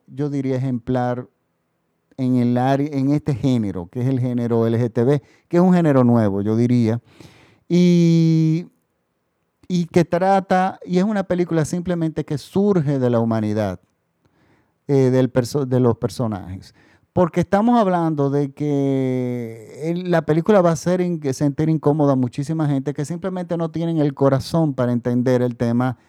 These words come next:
L G T B, porque ya yo soy de los que pienso que no es un tema de educación. Sí, la educación siempre ayuda, pero al final es un tema de corazón. Así como al niño la, lo llevaban a la iglesia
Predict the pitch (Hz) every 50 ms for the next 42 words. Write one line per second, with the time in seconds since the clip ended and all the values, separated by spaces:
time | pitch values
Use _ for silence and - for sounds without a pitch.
0 | _ _ _ _ - 135 131 131 135 147 143 139 - 139 160 160 147 156 151 -
1 | 160 151 143 165 170 180 170 147 165 185 190 - 240 226 214 220 202 - 190 175
2 | - 180 165 170 160 143 151 151 156 165 175 160 170 165 170 160 156 151 147 151
3 | 143 - 127 120 - - 143 135 117 92 92 - _ - _ _ _ _ _ _
4 | _ - - 180 156 117 101 - 117 123 135 135 - 135 131 - 147 160 165 -
5 | - 175 170 156 - 151 139 139 147 160 151 131 113 104 101 _ _ _ _ _
6 | - - 165 175 175 - 180 180 175 185 208 196 190 196 185 170 - 185 180 156
7 | 139 127 123 117 - 107 107 104 92 - 98 90 95 - _ _ _ _ _ _
8 | - 156 - - 247 240 294 285 277 262 240 233 226 - 165 170 170 170 175 190
9 | 185 175 156 143 135 131 139 - 151 139 135 135 135 139 139 151 147 151 147 147
10 | 139 147 151 165 185 190 180 175 170 151 143 139 147 170 170 156 139 - - 104
11 | 95 90